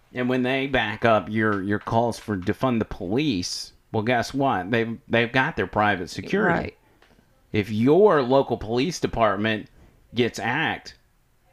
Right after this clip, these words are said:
Speaker 1: it doesn't affect them in any way, shape,
Speaker 2: They
Speaker 1: or
Speaker 2: have their
Speaker 1: form.
Speaker 2: private islands, for that matter.
Speaker 1: Right.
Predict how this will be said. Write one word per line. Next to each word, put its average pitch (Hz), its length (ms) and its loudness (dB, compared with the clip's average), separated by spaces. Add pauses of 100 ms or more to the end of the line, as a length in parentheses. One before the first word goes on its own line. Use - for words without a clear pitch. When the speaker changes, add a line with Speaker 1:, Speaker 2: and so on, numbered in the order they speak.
(180)
Speaker 1:
it 123 100 0
doesn't 151 240 0
affect 127 340 -2
them 135 200 2
in 117 80 0
any 117 160 0
way, 110 200 2
shape, 110 160 0
Speaker 2:
They 196 60 2
Speaker 1:
or 202 80 4
Speaker 2:
have 196 140 4
their 196 80 2
Speaker 1:
form. 196 60 -4
Speaker 2:
private 190 360 0
islands, 190 460 0
for 151 140 -6
that 147 180 -4
matter. 143 400 -6 (160)
Speaker 1:
Right. 160 420 0